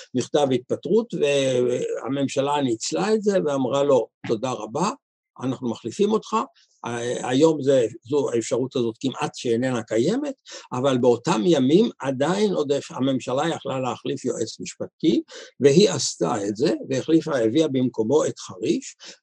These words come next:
ואז הממשלה החליטה, והיועץ, ושר המשפטים, הם החליטו להמליץ לנשיא המדינה על מתן חנינה, בניגוד להנחיה הזו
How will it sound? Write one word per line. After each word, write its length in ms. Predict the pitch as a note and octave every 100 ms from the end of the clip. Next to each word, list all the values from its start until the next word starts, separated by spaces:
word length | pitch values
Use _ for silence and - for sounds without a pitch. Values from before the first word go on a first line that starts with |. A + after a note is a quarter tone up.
| -
ואז 560 | C#3 D#3 F3+ A#3+ - - _ -
הממשלה 680 | C3 C3+ C3 B2+ B2 D3 E3
החליטה, 600 | D#3 - - C3+ C3 A#2 F2+ - -
והיועץ, 680 | G2 G#2+ - G#2 G#2+ A#2+ -
ושר 1080 | - A2+ A2 A2+ A2 G2+ G2+ F#2+ - C3
המשפטים, 580 | A2 G2 - - G#3 E4 - - - -
הם 180 | C#3 D3
החליטו 400 | - D#3+ C#3+ C#3+
להמליץ 600 | G#2+ B2 A2+ F#3 - C#3+
לנשיא 480 | C#3+ A#2+ - D#3
המדינה 460 | C#3+ A#2 B2 A#2 G#2+ F2 _ _ _ _ _ _ _ _ _
על 140 | - A#2+
מתן 340 | G#2 C3+ B2+
חנינה, 460 | - A2 G#2+ G#2 F#2+ F2+
בניגוד 520 | B2+ E3+ E3 D#3 D#3+
להנחיה 580 | C3+ A2+ G2 - G2 F#2 F#2+
הזו 220 | C3+